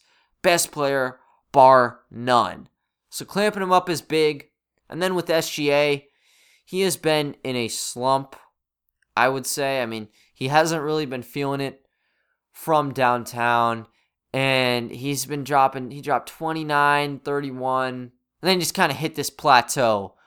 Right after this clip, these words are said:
where all he's been able to do is get inside and try to make shots. He hasn't been able to create from the mid-range or the three. So I don't wanna see him trying to penetrate this entire game because I don't think the results,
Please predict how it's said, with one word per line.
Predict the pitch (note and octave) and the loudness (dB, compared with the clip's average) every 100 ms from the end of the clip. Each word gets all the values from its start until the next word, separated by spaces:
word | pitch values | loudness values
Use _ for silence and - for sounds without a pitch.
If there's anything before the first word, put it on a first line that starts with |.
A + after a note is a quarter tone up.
| - | -6
where | C3 C3 - | 2 2 6
all | D3 E3+ | 6 8
he's | F3+ E3+ | 4 -2
been | - - E3 | -4 -6 -2
able | E3 D3+ | 0 0
to | D3+ | -2
do | B2+ C#3 C3+ A#2+ _ _ _ _ | 0 0 0 -2 _ _ _ _
is | - C#3 A2+ | -4 -4 0
get | D#3 C#3+ | 0 0
inside | C#3+ B2 D3 B2+ A#2+ A2 | -2 0 6 8 6 4
and | A2 | -4
try | C3+ A2+ | 0 2
to | |
make | A2 G#2 - | 0 -6 -8
shots. | A#2 - - - - | -4 -4 -6 -12 -14
He | - A#2 | -12 -4
hasn't | C#3 D#3 D3 | 0 0 0
been | C#3+ | -4
able | C#3 C3 | -4 -4
to | |
create | A#2+ - B2 A#2+ - _ _ | -8 -6 -2 -2 -4 _ _
from | E3 D3+ | -6 -6
the | |
mid-range | C3 C3 C3 B2+ A#2+ - - _ _ _ _ | -6 -4 -4 -4 -6 -12 -14 _ _ _ _
or | D3+ C#3+ | -2 0
the | B2+ | -2
three. | - A#2 G#2+ - _ _ _ _ _ _ _ - | -6 -4 -4 -6 _ _ _ _ _ _ _ -12
So | - C3+ B2 - | 0 4 4 6
I | D#3 | 8
don't | A3 A#3 | 8 6
wanna | A3 | 2
see | - F#3+ | 0 -2
him | E3+ D3 | -4 -6
trying | E3+ C#3 | -4 -4
to | A#2 | -4
penetrate | C3+ A#2+ A#2 C#3 B2 A2+ _ _ _ _ | -6 -6 -6 -2 -2 -2 _ _ _ _
this | B2+ B2+ | -4 -2
entire | D3+ C3+ C3+ B2+ B2 | -4 -2 2 4 2
game | A2 B2+ B2+ A#2+ | -2 -4 -4 -6
because | A#2 B2 G#2 _ | -6 -8 -10 _
I | C3 | 2
don't | D3 C#3+ | 2 2
think | C3 | -4
the | C3 | -4
results, | A#2+ A#2+ A#2 A#2 - - | -2 2 2 2 -4 -12